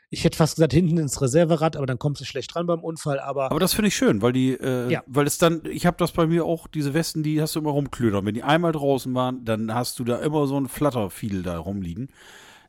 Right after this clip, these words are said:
Speaker 2: Äh, das finde ich gut. Und ich glaube auch, wenn man die da so schön reinknüttelt, maximal, dann geht das auch.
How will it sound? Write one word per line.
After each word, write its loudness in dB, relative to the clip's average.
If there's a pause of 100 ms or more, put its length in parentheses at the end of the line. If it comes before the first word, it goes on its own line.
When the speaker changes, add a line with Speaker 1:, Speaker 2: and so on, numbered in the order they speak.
(120)
Speaker 2:
Äh, 0
das -4
finde 0
ich -6
gut. -2 (440)
Und 0
ich 0
glaube 4
auch, 2
wenn 2
man 0
die -4
da 0
so -6
schön -2
reinknüttelt, 0
maximal, -2
dann -4
geht -4
das -4
auch. -12